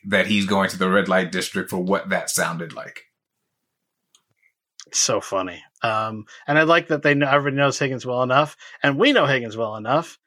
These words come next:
Speaker 2: because I'm sure people, uh, watching were like, "Wait a sec, what?" And then, nah,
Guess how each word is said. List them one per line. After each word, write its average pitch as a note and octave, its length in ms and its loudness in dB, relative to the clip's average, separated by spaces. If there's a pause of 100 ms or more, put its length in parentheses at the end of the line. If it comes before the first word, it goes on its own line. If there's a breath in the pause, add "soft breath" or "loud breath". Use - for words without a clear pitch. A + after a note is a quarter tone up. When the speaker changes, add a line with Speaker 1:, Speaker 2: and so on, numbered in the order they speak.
(280)
Speaker 2:
because D#3 260 2
I'm E3 100 0
sure F3+ 300 4
people, F3+ 300 2 (320)
uh, F2 320 -6
watching F3 420 4
were C3+ 120 2
like, C3 260 2
"Wait D3+ 180 4
a G#2 80 -6
sec, - 220 -10
what?" E4 440 0 (720)
And B2 140 2
then, A#2+ 240 -2
nah, E2 280 -6